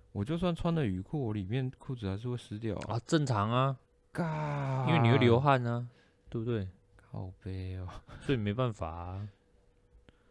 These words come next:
Speaker 2: 真的啦，
Speaker 1: 这是
Speaker 2: 我觉得
Speaker 1: 没办法避免就对了。
Speaker 2: 没办法避免啊。你除了那个什么，穿宽松一点的哦，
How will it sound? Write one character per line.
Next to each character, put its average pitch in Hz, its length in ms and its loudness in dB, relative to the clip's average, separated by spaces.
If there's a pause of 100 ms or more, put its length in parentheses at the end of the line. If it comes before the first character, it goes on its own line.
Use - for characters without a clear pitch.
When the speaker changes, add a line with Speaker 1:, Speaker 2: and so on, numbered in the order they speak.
(200)
Speaker 2:
真 98 200 -4
的 98 180 2
啦， 87 460 -2
Speaker 1:
这 131 100 -2
是 127 120 0
Speaker 2:
我 131 40 -4
觉 101 80 -4
得 90 60 -2
Speaker 1:
没 90 120 2
办 131 160 2
法 107 160 2
避 110 220 -2
免 92 160 0
就 98 100 -2
对 101 220 -2
了。 67 140 -6
Speaker 2:
没 90 120 -8
办 110 180 2
法 98 80 -6
避 110 180 -2
免 87 260 -4
啊。 92 560 -4 (800)
你 101 200 -6
除 107 240 0
了 107 60 0
那 110 60 0
个 104 140 -2
什 101 100 -8
么， 85 380 -8 (2500)
穿 117 280 -2
宽 113 240 2
松 110 220 4
一 113 60 0
点 101 240 0
的 87 80 -4
哦， 85 240 -6